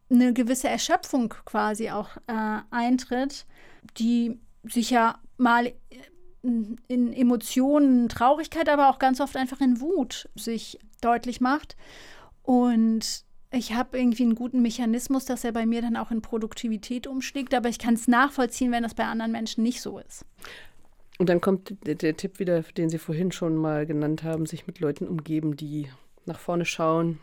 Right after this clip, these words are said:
Speaker 2: und
Speaker 1: Ja.
Speaker 2: dann wieder die Power irgendwie weitergeben. Dialog ist ja so Ihr, das zieht sich durch, ne? Durch die, durch Ihre Arbeit eigentlich. Dialog anstoßen. Ähm, Sie haben im Maxim Gorki auch Dialogreihen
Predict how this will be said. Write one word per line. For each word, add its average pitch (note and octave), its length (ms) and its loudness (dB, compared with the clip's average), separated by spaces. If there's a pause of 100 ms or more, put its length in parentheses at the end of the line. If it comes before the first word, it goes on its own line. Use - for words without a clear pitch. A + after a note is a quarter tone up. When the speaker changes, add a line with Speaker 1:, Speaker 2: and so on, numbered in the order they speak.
Speaker 2:
und - 80 -2
Speaker 1:
Ja. A#3 100 0
Speaker 2:
dann D3+ 280 0 (240)
wieder D#3 200 -4
die D3+ 100 -4
Power D#3 400 -2
irgendwie D3 300 -2
weitergeben. D#3+ 580 -2 (460)
Dialog F3+ 500 4
ist - 160 -4
ja A3 140 2
so G#3+ 260 4 (440)
Ihr, G3 500 4 (180)
das - 160 -6
zieht G#3+ 200 0
sich - 180 -6
durch, F3 300 4
ne? A3+ 120 0
Durch A3+ 200 -6
die, G3 220 -2
durch G3 200 -4
Ihre F3 220 -2
Arbeit E3 440 0
eigentlich. D#3 520 -4
Dialog E3+ 580 -2
anstoßen. F3 1080 0 (520)
Ähm, E3 420 2 (140)
Sie E3+ 200 0
haben E3 380 2
im D#3+ 400 2
Maxim E3 380 0
Gorki A3 500 0 (120)
auch F3 300 0 (160)
Dialogreihen F#3+ 1000 4